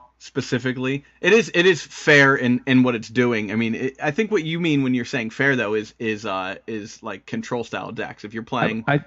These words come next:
Speaker 2: I think when I
Speaker 1: control,
Speaker 2: say
Speaker 1: you're
Speaker 2: fair,
Speaker 1: playing
Speaker 2: I
Speaker 1: with
Speaker 2: mean,
Speaker 1: planes
Speaker 2: I,
Speaker 1: or baleful Strix.
Speaker 2: I mean actively interacting.
Speaker 1: Yeah, yeah, yeah.
Speaker 2: Uh, wh-, wh-, whenever I'm u-, whenever I think of unfair decks,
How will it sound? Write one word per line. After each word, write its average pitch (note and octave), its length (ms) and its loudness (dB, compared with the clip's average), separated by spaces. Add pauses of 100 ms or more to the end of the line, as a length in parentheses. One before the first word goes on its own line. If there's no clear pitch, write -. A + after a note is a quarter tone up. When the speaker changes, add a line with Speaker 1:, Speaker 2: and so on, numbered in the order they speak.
(120)
Speaker 2:
I C3+ 120 2
think F3 140 2
when D3 120 4
I C3 40 4
Speaker 1:
control, A#2+ 80 2
Speaker 2:
say D#3 60 2
Speaker 1:
you're C3+ 100 4
Speaker 2:
fair, - 60 -10
Speaker 1:
playing B2+ 200 2
Speaker 2:
I A#2+ 40 -2
Speaker 1:
with A#2 100 -4
Speaker 2:
mean, A2+ 100 -4
Speaker 1:
planes A#2 380 -2
Speaker 2:
I, A#2 60 2
Speaker 1:
or G#2 280 -4 (120)
baleful A2+ 300 -6
Strix. - 420 -20 (180)
Speaker 2:
I A#2 80 4
mean C3 220 4
actively A#2+ 500 2
interacting. F#2+ 760 -2 (140)
Speaker 1:
Yeah, B2 280 -2 (220)
yeah, G#2 100 -8
yeah. - 180 -12 (840)
Speaker 2:
Uh, G2+ 120 0
wh-, C3+ 180 0
wh-, E3 200 2
whenever F#3+ 320 2
I'm D#3+ 160 -2
u-, C#3+ 200 2
whenever G3 320 -2
I F#3+ 60 0
think E3 160 -6
of G#2+ 100 -2
unfair A2+ 400 -2
decks, G2 320 -6